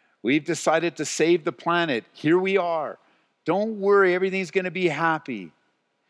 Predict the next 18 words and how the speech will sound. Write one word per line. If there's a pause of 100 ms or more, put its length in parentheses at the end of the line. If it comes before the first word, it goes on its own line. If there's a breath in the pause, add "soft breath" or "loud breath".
And
Jesus
said
right
up
to
this
time, (540 soft breath)
"The
world
will
be
swirling
in
chaos
and
confusion,
preparing